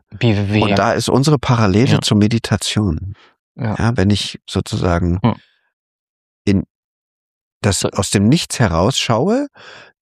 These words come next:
Speaker 2: da hat das, was du bist,
Speaker 1: Ja.
Speaker 2: und das lasse ich mal so als Satz, vielleicht für dich als Überleiter, das, was du bist, was du wirklich bist, das, was du wirklich bist, hat ganz, ganz viel mit Stille zu tun.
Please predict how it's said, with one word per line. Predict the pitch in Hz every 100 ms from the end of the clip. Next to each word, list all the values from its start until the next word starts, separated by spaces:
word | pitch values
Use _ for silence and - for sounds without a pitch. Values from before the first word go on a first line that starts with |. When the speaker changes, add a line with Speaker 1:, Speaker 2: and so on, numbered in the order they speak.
| _ -
Speaker 2:
da | 98
hat | 117 _ _ _ -
das, | 127 175
was | 156 -
du | 101
bist, | 101 151 220 - -
Speaker 1:
Ja. | 127 110
Speaker 2:
und | 98
das | -
lasse | 104 113
ich | 110
mal | 104
so | 101
als | 62 - -
Satz, | 95 95 120 -
vielleicht | - 98 113 -
für |
dich | 107 123
als | 101 -
Überleiter, | 123 101 104 139 165 - - - _
das, | - 160 -
was | 110
du | - 85
bist, | 131 226 - - 92
was |
du | - 104
wirklich | 185 247 233 -
bist, | - - - - _ _ _ _ _ _ -
das, | 131 220 -
was | -
du | 101
wirklich | 131 123
bist, | 147 - _ -
hat | - -
ganz, | 127 131
ganz | 127 104
viel | - 113
mit | 104 101
Stille | - - 92 78
zu | - -
tun. | - - 92